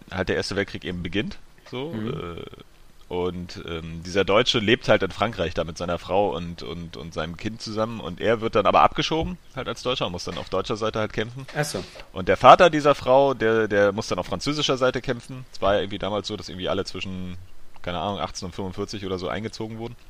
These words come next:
Speaker 1: Also das Alter, nicht die Jahreszahlen.
Speaker 2: Ja.
Speaker 1: Äh, <laughs> und, ähm,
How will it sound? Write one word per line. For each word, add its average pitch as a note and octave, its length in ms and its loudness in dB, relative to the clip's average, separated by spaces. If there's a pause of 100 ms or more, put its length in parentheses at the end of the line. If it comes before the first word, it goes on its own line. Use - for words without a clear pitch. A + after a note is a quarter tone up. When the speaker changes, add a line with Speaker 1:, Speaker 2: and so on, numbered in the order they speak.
(920)
Speaker 1:
Also E2+ 260 -4
das - 140 -6
Alter, A2+ 280 4
nicht F2+ 180 -6
die F2+ 60 -4
Jahreszahlen. G2+ 420 -4 (340)
Speaker 2:
Ja. C3+ 120 0 (120)
Speaker 1:
Äh, F#2+ 220 6 (800)
<laughs> - 720 -16
und, F2+ 760 0
ähm, D#2+ 680 -6